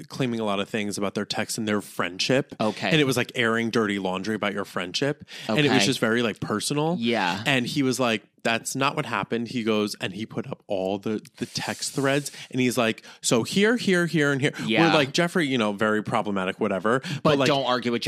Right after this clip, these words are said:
Speaker 2: Jeffrey unless
Speaker 1: but
Speaker 2: you have
Speaker 1: he
Speaker 2: the
Speaker 1: was
Speaker 2: receipts.
Speaker 1: like, he was like, honestly, and he was, like, calm, and he's like, "Honestly," he's like,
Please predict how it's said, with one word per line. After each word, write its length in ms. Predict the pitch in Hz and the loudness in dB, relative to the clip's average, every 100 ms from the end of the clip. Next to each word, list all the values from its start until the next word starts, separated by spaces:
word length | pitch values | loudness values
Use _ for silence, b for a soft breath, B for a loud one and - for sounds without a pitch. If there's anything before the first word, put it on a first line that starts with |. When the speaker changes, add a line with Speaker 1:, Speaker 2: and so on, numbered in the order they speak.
| 131 | 2
Speaker 2:
Jeffrey 160 | 117 | 2
unless 180 | 107 107 | -2 2
Speaker 1:
but 60 | 147 | 2
Speaker 2:
you 60 | |
have 80 | 101 | 2
Speaker 1:
he 80 | 156 | 2
Speaker 2:
the 40 | |
Speaker 1:
was 200 | 147 151 | 2 4
Speaker 2:
receipts. 340 | 151 135 123 - | 4 4 2 -2
Speaker 1:
like, 60 | 147 | -2
he 100 | 156 | 0
was 100 | 151 | 0
like, 180 | 135 - | -2 -2
honestly, 380 | 120 131 135 - | -2 0 -2 0
and 120 | 127 | 0
he 100 | 113 | 0
was, 220 | 117 117 | -2 0
like, 160 | 110 - | -2 -4
calm, 260 | - 98 123 | -6 -4 -2
and 100 | 120 | 0
he's 180 | 107 | 0
like, 120 | 113 101 | -2 -2
"Honestly," 460 | 104 101 107 123 123 | -4 -4 -4 -4 -2
he's 220 | 117 104 | -4 -2
like, 240 | 104 95 | -2 -2